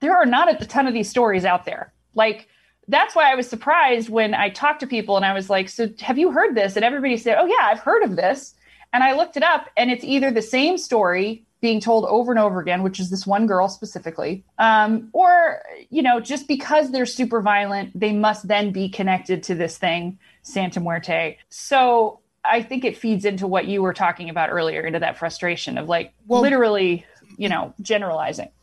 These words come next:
Speaker 2: My frustration is more that they're, not that they're tied to this. Like, I don't care if they're tied to rituals. And what concerns me is that they're tied to immigration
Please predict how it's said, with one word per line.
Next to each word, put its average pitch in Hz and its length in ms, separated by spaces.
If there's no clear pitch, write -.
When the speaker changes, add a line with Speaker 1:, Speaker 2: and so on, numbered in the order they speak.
Speaker 2:
My 226 200
frustration 190 920
is 165 220
more 160 720
that 170 380
they're, 180 220
not 202 260
that 254 140
they're 160 120
tied 151 360
to 135 100
this. 131 400
Like, 131 160
I 170 80
don't 190 160
care 127 180
if 113 80
they're 120 120
tied 117 380
to 110 280
rituals. 131 680
And 117 380
what 180 300
concerns 208 560
me 196 280
is 139 220
that 151 340
they're 147 160
tied 160 540
to 139 340
immigration 139 840